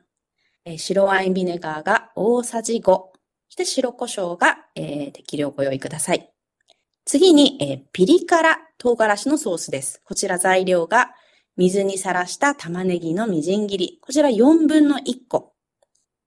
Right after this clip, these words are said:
そして、えー、ニンニクのみじん切りを一かけ。えー、乾燥唐辛子。こちらのスライスしたりですとか、みじん切りにしてご用意ください。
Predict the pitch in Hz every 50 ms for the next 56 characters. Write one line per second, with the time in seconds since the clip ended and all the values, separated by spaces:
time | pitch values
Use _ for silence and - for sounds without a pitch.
0 | _ _ _ _ - 269 247 - - - 381 381 - - 151 151 151 170 196 226
1 | 240 262 247 262 254 233 262 302 294 262 240 196 208 202 202 196 190 190 196 202
2 | 247 339 - - - - - 214 214 - 165 - - 143 - - _ _ _ _
3 | _ _ _ _ _ _ _ _ _ _ _ _ _ _ _ - 160 - - 233
4 | 311 - 403 392 - 381 359 359 359 311 302 277 262 247 190 175 - - 131 -
5 | - _ _ _ _ - 285 - 359 359 339 294 226 190 185 - 220 220 233 226
6 | 226 - 180 - - - 180 170 160 160 160 - - 185 - 170 165 165 165 160
7 | 165 175 170 165 160 170 170 165 160 160 160 160 156 - - - 294 - - -
8 | - 156 156 151 139 143 - 143 135 131 135 - 180 185 180 - _